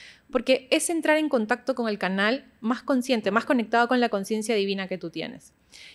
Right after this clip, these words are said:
Y te sirven para potenciar lo que en el fondo ya sabes, te sirven para que te vuelvas más asertivo, más efectivo, más centrado. Entonces, mis alumnas, por ejemplo, cada vez que tienen, no sé, se pelearon con el marido y le digo,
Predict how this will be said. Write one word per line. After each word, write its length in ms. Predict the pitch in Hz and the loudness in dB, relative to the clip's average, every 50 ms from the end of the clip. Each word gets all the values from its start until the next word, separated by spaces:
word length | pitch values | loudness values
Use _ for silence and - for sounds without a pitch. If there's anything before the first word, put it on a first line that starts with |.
| - | -2
Y 120 | _ 254 220 | _ 0 2
te 140 | - 226 208 | 4 2 2
sirven 340 | 214 - 269 269 269 269 262 | 4 2 2 4 4 4 4
para 220 | 247 226 208 196 | 6 4 6 6
potenciar 640 | 202 202 208 202 196 190 185 - - 233 247 302 - - | 6 4 4 4 2 2 0 2 4 6 6 6 6 4
lo 140 | 226 220 214 | 2 2 2
que 60 | 202 | 0
en 80 | 196 | -2
el 80 | 185 180 | -2 -2
fondo 240 | - 208 190 190 185 | -4 -4 -2 -2 -2
ya 140 | 180 170 160 | -2 -4 -6
sabes, 360 | - - 170 165 160 - - | -4 -4 -4 -2 -2 -4 -6
te 80 | _ 185 | _ -8
sirven 320 | - 208 208 214 220 226 | -4 -2 -2 -2 -2 2
para 280 | 214 220 208 202 190 - | 2 4 4 4 0 0
que 160 | - - - | -4 -12 -6
te 80 | 196 202 | -4 0
vuelvas 260 | 202 202 202 196 156 | 0 0 0 0 -2
más 160 | 185 175 - - | -4 -6 -6 -6
asertivo, 580 | - 214 214 208 - 269 262 247 240 220 202 | -4 -4 -4 0 0 2 2 4 4 4 4
más 180 | 190 180 180 - | 2 0 -4 -6
efectivo, 680 | 202 - - 202 180 190 _ 240 240 240 226 208 202 - | -10 -6 -6 -8 -8 -4 _ -2 -2 0 0 -2 -2 -2
más 240 | - 190 190 185 - | -2 -2 -4 -4 -4
centrado. 720 | - 185 185 180 220 233 240 233 220 214 202 202 202 202 - _ _ - - - - - - - _ | -6 -8 -4 2 4 4 6 6 6 4 4 2 0 -2 -6 _ _ -20 -20 -20 -20 -20 -20 -20 _
Entonces, 340 | _ _ - 220 214 254 240 | _ _ -2 0 2 4 6
mis 160 | 233 240 233 | 6 6 6
alumnas, 360 | 226 208 226 247 262 262 254 - | 6 8 8 8 6 6 4 4
por 120 | 240 208 | 2 2
ejemplo, 320 | 190 - 233 220 240 226 | 2 2 2 2 2 2
cada 200 | 226 220 220 220 | 4 4 2 2
vez 100 | 226 220 | 2 0
que 100 | - 226 | -4 -2
tienen, 380 | 190 208 214 226 226 220 - - - | 0 2 2 2 0 -2 -6 -10 -8
no 120 | 180 190 | -8 -4
sé, 120 | - 190 170 | -2 -2 -2
se 140 | - 185 | -2 -2
pelearon 240 | - 202 208 233 254 | 4 6 6 8 10
con 100 | 254 262 | 10 10
el 80 | 233 214 | 10 10
marido 440 | 214 208 208 247 269 254 254 277 240 | 10 10 10 10 12 12 12 10 10
y 60 | 226 | 8
le 100 | 214 208 | 6 6
digo, 160 | 208 208 214 | 8 8 6